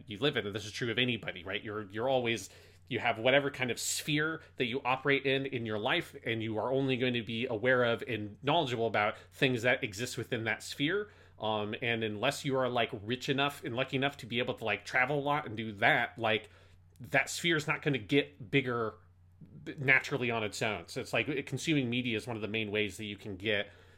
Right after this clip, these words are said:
that kind of insight into other places and cultures. Um, and yeah, then anime is just such, like, a rich industry of interesting media, um, that is also, particularly nowadays, so readily accessible that it's just one of those main vectors that you can get that,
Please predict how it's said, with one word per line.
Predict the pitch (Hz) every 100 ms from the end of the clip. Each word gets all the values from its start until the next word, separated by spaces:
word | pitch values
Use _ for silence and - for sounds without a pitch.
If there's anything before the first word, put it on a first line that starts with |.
| -
that | 110 113 -
kind | - 110 101
of | 87 -
insight | 127 - 95 101
into | 107 - 107 110
other | 104 98 90 - - -
places | 117 98 107 87
and | 87
cultures. | - 104 - 90 - - - - -
Um, | 95 90 87 85 90
and | 107 92 90 90
yeah, | 87 87 95
then | 101 110
anime | 131 120
is | 110 104
just | 131
such, | 135 -
like, | 120
a | 117
rich | 104 107 113 - -
industry | 123 117 - - 117 107
of | 113 110 95
interesting | 123 110 120 - 104
media, | 110 107 107 98 90 - - -
um, | - 107
that | 101 104
is | 110
also, | 110 120 98 95
particularly | 113 127 113 95
nowadays, | 117 120 101 95
so | - 120
readily | 104 104 98
accessible | 85 - 117 - - 92
that | 98
it's | 98
just | - -
one | 120
of | 107
those | 107 107
main | 117 113 104 101 - - -
vectors | 120 - 113 95
that |
you | 113 110
can | 117
get | 98 117
that, | 117 107